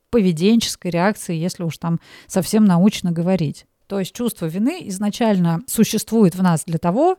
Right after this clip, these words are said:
чтобы мы совершили затем некое действие, которое поможет нам улучшить, да, или исправить ситуацию или какие-то отношения. Но это так вот,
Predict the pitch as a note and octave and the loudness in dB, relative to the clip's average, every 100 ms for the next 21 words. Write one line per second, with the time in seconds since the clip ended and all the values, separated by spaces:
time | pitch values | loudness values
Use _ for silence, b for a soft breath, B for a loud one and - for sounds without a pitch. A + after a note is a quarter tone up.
0 | b - G#3+ G3 A#3+ B3+ G3 F#3 - F#3+ | b -8 0 6 6 6 0 -6 -4 -6
1 | D#3+ F#3 D#4 D#4+ G#3 F#3+ F3+ E3 B3 E4 | -4 -4 -2 0 0 0 -4 -4 -4 -4
2 | - C4 B3 - G3+ G3 F#3+ F3 F#3 A3+ | -4 -4 -4 -8 -10 -2 -2 0 4 4
3 | F#3 - G3+ G3+ b _ G3+ A#3+ - G#3+ | 2 -2 -2 -2 b _ 0 0 0 -2
4 | - - _ - G3+ G#3+ G3 F#3+ F3+ - | -2 -14 _ -2 0 2 2 2 0 0
5 | G3+ G3+ F#3+ - F3+ G3+ G#3 F#3+ E3+ F3+ | 2 2 2 -2 -2 -2 0 -4 -2 -4
6 | - - F3 - G3+ - C#3 E3+ B3+ C#4+ | -4 -4 -4 -2 -2 -4 -6 2 4 2
7 | A3+ E3 - D#3+ | 0 0 0 -6